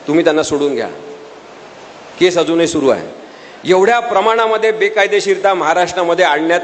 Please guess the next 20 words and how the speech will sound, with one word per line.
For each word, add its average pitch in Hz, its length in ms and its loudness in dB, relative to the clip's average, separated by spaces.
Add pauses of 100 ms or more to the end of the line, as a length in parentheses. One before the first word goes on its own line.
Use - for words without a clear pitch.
आली 151 220 0
होती 151 340 0
आणि 170 180 0
ती 170 180 -4
आता 170 260 0
जास्त 147 340 -2
मोठ्या 190 300 2
प्रमाणात 190 380 -2
वाढलेली 185 420 2
आहे. 180 280 2 (460)
ती 247 480 0 (580)
बेकायदेशीरता 226 880 0
जी 185 140 -2
आहे, 143 280 0 (440)
ती 240 60 2
आता 226 240 2
तिहेरी 240 480 2
स्वरूपाची 196 420 2
झालेली 107 300 -6
आहे. - 100 -16